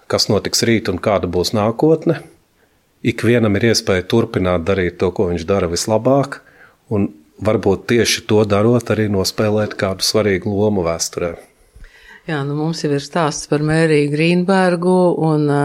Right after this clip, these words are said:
Speaker 2: mākslas, ā, priekšmetu glābšanu, un, ā, tas skumjais stāsts vismaz attiecībā uz Latvijas rādio ir tas, ka Melngalvju namā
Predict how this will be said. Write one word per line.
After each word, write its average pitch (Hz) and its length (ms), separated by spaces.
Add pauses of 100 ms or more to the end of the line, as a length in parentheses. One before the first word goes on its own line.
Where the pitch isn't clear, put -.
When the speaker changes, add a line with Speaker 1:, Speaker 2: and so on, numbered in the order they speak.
Speaker 2:
mākslas, 170 720 (100)
ā, 185 240
priekšmetu 185 800
glābšanu, 175 800 (640)
un, 160 240 (140)
ā, 151 140 (440)
tas - 220
skumjais 185 560
stāsts 165 420
vismaz 156 320
attiecībā 156 540
uz 143 100
Latvijas 156 380
rādio 151 480
ir 131 100
tas, 160 320
ka 156 160 (400)
Melngalvju 170 560
namā 170 320